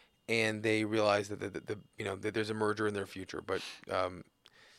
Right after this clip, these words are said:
w-, uh, one company that probably won't be doing that is Tesla. Let, let's talk about Elon Musk for a second. This, um, this Goldman Sachs tweet and, and, and the two law firms he mentioned that would be, that would be, uh,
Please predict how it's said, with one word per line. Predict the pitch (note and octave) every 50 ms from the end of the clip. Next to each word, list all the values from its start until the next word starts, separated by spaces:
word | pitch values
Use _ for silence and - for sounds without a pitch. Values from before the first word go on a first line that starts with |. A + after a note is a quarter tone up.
| _ _ _ _
w-, | - G2+ A2 -
uh, | F#2+ F#2 F#2+ F#2
one | - A#2 D3 E3 F3+ F3
company | - - F3 - D3 D#3 D3
that | C3 A#2+ -
probably | - - - D3 D#3 F3 F3 E3+ B2 A#2 A2 A2 -
won't | - G#2 A2 B2+ C3+ D#3 D3 -
be | A#2+ G#2+
doing | G#2 G#2+ G2 G2 G2 G2+
that | G2 G2 G#2+ - - _ -
is | G#2 G#2+ G2+ F#2+ -
Tesla. | - C#3+ D3 C#3+ - A2 G#2 G#2+
Let, | G2+ B2+ C3+
let's | D3+ E3 -
talk | - A#3
about | G#3+ G3 D3+
Elon | C#3+ C#3+ C3+ C3
Musk | A#2+ B2 C3+ -
for | - D#3+
a | D3+
second. | - E3 D#3+ - E3+ D#3 B2+ -
This, | - C3 B2+ - C3
um, | C3 C3 B2+ B2+ B2+ - - - - - - - - - - - - - - - - - _ _ -
this | D3+ D#3+ D3+
Goldman | - - - F3+ F#3+ B3 D4+ D#4+ C#4 G#3
Sachs | - - - - - A2 A2+ A#2+ C#3 - - -
tweet | - - C#3 C3+ C#3 C3+
and, | B2+ C3 A#2
and, | A2+ B2 A#2+
and | - B2+ B2+
the | A#2+ A#2
two | - - C3+
law | A#2+ A2+ A2+ A2 A#2 A2+
firms | - - A#2+ A#2 A#2
he | B2
mentioned | A2+ A#2 A2+ - - A#2
that | A#2 G#2
would | G#2 A2
be, | A2+ A2 A2 G2+
that | F2+ G#2 G2+
would | G#2 G#2+ G#2
be, | A2 A2 G#2+ G#2+ G#2
uh, | G#2 G#2 G2+ G#2